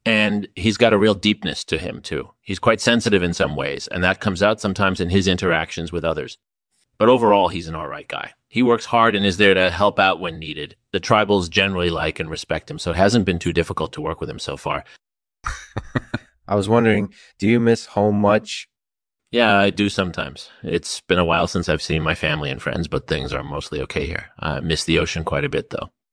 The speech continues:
Speaker 2: That sounds like it would be pretty lovely to see. I know I would.
Speaker 1: Yeah, the ocean is absolutely gorgeous.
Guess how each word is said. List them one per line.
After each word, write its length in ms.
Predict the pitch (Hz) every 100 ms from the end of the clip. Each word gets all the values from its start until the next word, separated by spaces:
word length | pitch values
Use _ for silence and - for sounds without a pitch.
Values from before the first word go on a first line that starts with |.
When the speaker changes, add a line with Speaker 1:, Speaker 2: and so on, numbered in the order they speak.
| _ _ _ -
Speaker 2:
That 360 | 95 104 110
sounds 440 | - - 104 101 98
like 180 | 87
it 60 | 90
would 120 | 85
be 140 | 85 82
pretty 340 | - 95 87
lovely 380 | 85 87 82 80
to 140 | -
see. 440 | - - - - _ -
I 100 | 87
know 140 | 90
I 100 | 87
would. 280 | 82 80 - _ _ _ _ _ -
Speaker 1:
Yeah, 240 | 73 -
the 160 | 55 73
ocean 380 | 73 - - 69
is 180 | -
absolutely 500 | 80 73 - 80 64
gorgeous. 560 | - 69 - - -